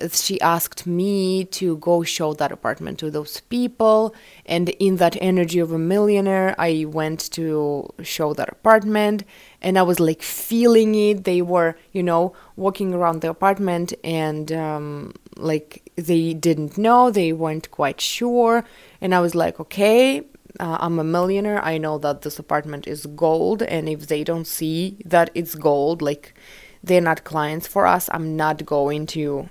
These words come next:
you know, act any different." And I was, like, walking around their apartment like a queen, you know, like, in queen energy. And they rented it right away. Uh, they said they loved it,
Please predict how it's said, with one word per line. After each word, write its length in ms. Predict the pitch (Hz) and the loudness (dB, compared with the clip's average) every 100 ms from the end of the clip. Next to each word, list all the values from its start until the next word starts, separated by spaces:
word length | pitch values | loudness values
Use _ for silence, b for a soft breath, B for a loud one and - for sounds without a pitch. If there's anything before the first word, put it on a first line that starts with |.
| - | -12
you 140 | 165 | -10
know, 260 | 156 - - | -8 -10 -12
act 280 | - 147 - | -10 -10 -8
any 180 | 160 156 | -8 -6
different." 480 | 156 175 208 220 220 | -6 -6 -4 -4 -4
And 160 | 185 180 | -4 -2
I 80 | 180 | 0
was, 180 | 190 180 | 0 0
like, 320 | 165 165 - b b b b b | 0 0 -8 b b b b b
walking 480 | 202 202 196 202 190 | 0 4 4 2 0
around 260 | 175 165 160 | 0 0 -2
their 140 | 165 | -4
apartment 440 | - 160 160 156 | 0 -2 -2 -6
like 280 | 156 147 147 | -2 -2 -4
a 20 | |
queen, 540 | 175 - 180 165 156 147 | -14 -8 -2 0 -2 -6
you 100 | 156 | -8
know, 200 | 147 156 | -4 -4
like, 360 | 160 147 - | -4 -6 -8
in 120 | 156 151 | -10 -10
queen 380 | - 170 202 | -6 2 4
energy. 640 | 175 156 143 131 139 143 175 B B B B B | 4 2 0 -4 -4 -8 -12 B B B B B
And 560 | 208 220 208 196 190 190 185 | 4 8 8 6 4 0 -2
they 280 | 180 180 | 2 2
rented 460 | 160 180 226 269 254 | 2 2 0 2 4
it 360 | 220 208 226 - 160 | 6 6 4 -2 -6
right 220 | 165 180 254 | 2 2 4
away. 560 | 226 170 160 160 226 B B B B - | 2 4 2 2 -2 B B B B -8
Uh, 280 | - 170 165 | -2 2 2
they 180 | 156 175 | 4 0
said 280 | - 180 175 | 4 2 4
they 100 | 202 | 4
loved 440 | 196 160 156 160 | 6 4 2 2
it, 300 | 202 247 262 | 2 2 0